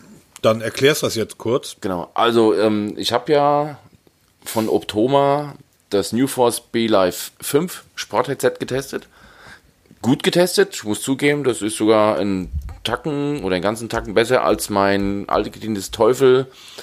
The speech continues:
Speaker 2: Move B T Headset, was ich bisher, bislang beim Sport immer getragen habe. Und, ähm, der Hersteller war so freundlich, mir, ähm, in Anführungsstrichen auf Nachfrage ein weiteres Headset zur Verfügung zu,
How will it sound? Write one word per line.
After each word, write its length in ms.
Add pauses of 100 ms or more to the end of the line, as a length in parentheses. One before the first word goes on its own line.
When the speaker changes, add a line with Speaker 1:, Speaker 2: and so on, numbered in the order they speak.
(480)
Speaker 2:
Move 300
B 140
T 360 (640)
Headset, 540 (180)
was 220
ich 300 (100)
bisher, 420
bislang 400
beim 140
Sport 300
immer 160
getragen 440
habe. 280 (760)
Und, 440
ähm, 600 (280)
der 100
Hersteller 380
war 100
so 100
freundlich, 640
mir, 560
ähm, 420 (540)
in 120
Anführungsstrichen 400
auf 120
Nachfrage 640
ein 420 (640)
weiteres 600
Headset 260
zur 120
Verfügung 340
zu, 100